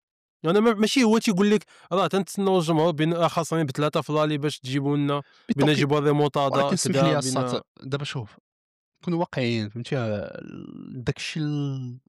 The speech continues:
Speaker 2: لومبيونس كتلقاها في الدونور، داكشي ماشي هي، ماشي شي حاجه اللي هي normal بالنسبه
Speaker 1: نو،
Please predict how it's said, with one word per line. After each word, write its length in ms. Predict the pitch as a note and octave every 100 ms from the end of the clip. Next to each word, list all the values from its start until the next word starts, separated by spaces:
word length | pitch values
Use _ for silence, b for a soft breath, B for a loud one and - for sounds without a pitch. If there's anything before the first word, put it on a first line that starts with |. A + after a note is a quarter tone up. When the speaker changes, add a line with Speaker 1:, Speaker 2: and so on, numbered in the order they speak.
| _ _ - - - _ _ E3+ b b b b -
Speaker 2:
لومبيونس 540 | D3 C#3+ B2+ C#3+ -
كتلقاها 360 | C3+ - C3 A2+
في 60 |
الدونور، 340 | - B2 B2 A#2+
داكشي 280 | - -
ماشي 360 | A3+ - D#3 D3
هي، 220 | D#3 D3 -
ماشي 320 | - E3 G#3+
شي 100 | G#3+
حاجه 220 | E3 D#3
اللي 220 | D3+ C#3+
هي 80 | B2+
normal 520 | C#3 C#3+ C3+ C3+ B2+
بالنسبه 340 | G#2+ A2 -
Speaker 1:
نو، 60 | A2